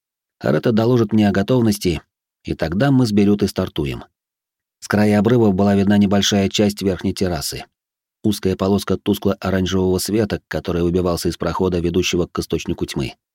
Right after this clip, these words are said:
Вниз по диагонали чуть больше полукилометра, и человек на таком расстоянии вряд ли бы что-нибудь разглядел. Но для нас с Берютой этот свет послужил неплохим ориентиром. Вот даже странно, почему все твари так обожают оранжевый свет?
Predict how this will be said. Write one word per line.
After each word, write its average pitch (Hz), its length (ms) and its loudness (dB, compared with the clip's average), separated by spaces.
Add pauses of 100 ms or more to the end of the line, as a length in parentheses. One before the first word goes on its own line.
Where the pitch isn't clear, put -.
(380)
Вниз 117 280 2
по 113 160 0
диагонали 117 540 4
чуть 107 180 2
больше 110 300 2
полукилометра, 104 800 0 (500)
и - 80 -12
человек 90 360 -4
на 98 80 0
таком 101 280 0
расстоянии 98 540 2
вряд 107 240 0
ли 95 80 0
бы 85 120 -2
что-нибудь 87 400 -2
разглядел. 82 520 -4 (760)
Но 101 140 2
для 143 160 4
нас 151 180 4
с 110 40 0
Берютой 139 380 4
этот 117 300 -2
свет 123 300 -2
послужил 104 440 2
неплохим 101 520 2
ориентиром. 90 640 -4 (760)
Вот 80 240 -6
даже 90 220 -2
странно, 78 480 -4 (520)
почему 110 380 -2
все - 180 -2
твари 101 280 2
так - 340 -2
обожают 90 540 0
оранжевый 87 460 -2
свет? - 340 -6